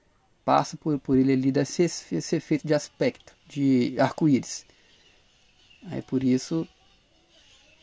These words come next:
dá esse efeito. O nome disso é iridescência. Aqui mais outro fumê aqui, ó.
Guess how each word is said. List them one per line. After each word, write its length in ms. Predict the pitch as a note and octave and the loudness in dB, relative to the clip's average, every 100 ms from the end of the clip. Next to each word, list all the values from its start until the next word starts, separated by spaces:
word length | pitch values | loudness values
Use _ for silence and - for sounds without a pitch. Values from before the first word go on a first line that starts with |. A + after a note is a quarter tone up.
| - | -6
dá 140 | C3+ | -4
esse 160 | C3+ D#3+ | -2 -6
efeito. 500 | - - - - - _ _ _ _ - | -8 -10 -12 -14 -20 _ _ _ _ -10
O 80 | B2+ | -4
nome 260 | B2 C3 | 2 2
disso 420 | C3 C3+ C#3+ - | 0 -4 -4 -2
é 140 | D#3 D3+ | -4 -4
iridescência. 880 | C#3+ D3+ D#3+ D3 - B2 - - - _ _ _ _ _ _ _ _ _ - - - - - _ - | -4 0 0 -2 -4 -6 -6 -14 -18 _ _ _ _ _ _ _ _ _ -20 -6 -6 -6 -16 _ -14
Aqui 180 | - - | -12 -8
mais 260 | A#2 A#2 A#2+ | -8 -6 -8
outro 220 | B2 - | -10 -12
fumê 360 | - B2 A#2+ | -6 -2 0
aqui, 240 | A2+ - | -2 -2
ó. 100 | F3+ | 0